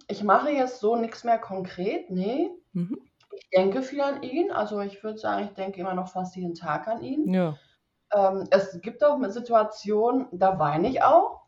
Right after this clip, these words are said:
Speaker 2: Hm.
Speaker 1: um ihn. Ähm, aber es sind dann mehr so, dass so Tränen kullern oder so, ne? Aber es halt, ist halt
Speaker 2: Ja.
Speaker 1: nicht mehr oft so, ne? Es ist einfach
Speaker 2: Aber
Speaker 1: dann
Speaker 2: voll
Speaker 1: so
Speaker 2: schön,
Speaker 1: irgendwie
Speaker 2: einfach
Speaker 1: traurig.
Speaker 2: natürlich, wie's, wie's kommt, ne? Nimmst du mit
Speaker 1: Genau, ganz
Speaker 2: an.
Speaker 1: genau.
Speaker 2: Voll gut,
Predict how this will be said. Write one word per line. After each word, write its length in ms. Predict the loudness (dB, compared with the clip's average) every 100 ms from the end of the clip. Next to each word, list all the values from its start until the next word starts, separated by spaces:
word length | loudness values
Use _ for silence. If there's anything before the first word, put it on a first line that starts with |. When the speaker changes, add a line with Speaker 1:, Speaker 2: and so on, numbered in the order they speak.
| _ -6
Speaker 2:
Hm. 100 | -2
Speaker 1:
um 140 | -2
ihn. 300 | -2 0 2 0 -6 _ _ _ _ _ _ _ _ -4
Ähm, 260 | -2 0
aber 180 | 4 4
es 60 | 4
sind 120 | 2
dann 120 | 0
mehr 180 | 4 4
so, 300 | 4 0 -4 -10 _
dass 160 | -6 -4
so 100 | -8
Tränen 480 | -6 -2 -2 -2
kullern 300 | -4 -2 0
oder 220 | 2 2 2
so, 160 | 0
ne? 140 | 2 6
Aber 160 | 6
es 100 | 6
halt, 240 | 2 0 -2 _
ist 180 | -6 0
halt 120 | 0
Speaker 2:
Ja. 40 | 0
Speaker 1:
nicht 160 | -2
mehr 180 | 0 2 2
oft 320 | 0 -2 _
so, 180 | -10 -4
ne? 180 | -2 0
Es 60 |
ist 80 | 2
einfach 100 | 6
Speaker 2:
Aber 160 | 6 8
Speaker 1:
dann 60 |
Speaker 2:
voll 160 | 8 8
Speaker 1:
so 40 |
Speaker 2:
schön, 120 | 8
Speaker 1:
irgendwie 160 | 8 6
Speaker 2:
einfach 180 | 4 6
Speaker 1:
traurig. 140 | 6
Speaker 2:
natürlich, 460 | 6 6 6 4 0
wie's, 340 | -2 -2 -2
wie's 240 | -2 -2 -2
kommt, 420 | 0 2 0 0
ne? 180 | 0 2
Nimmst 360 | 0 -4 -2
du 100 | 0
mit 140 | 2 4
Speaker 1:
Genau, 180 | 4
ganz 220 | 4 -2 -4
Speaker 2:
an. 220 | -4 -6
Speaker 1:
genau. 220 | -4 -2
Speaker 2:
Voll 100 | -2
gut, 300 | -4 -8 -12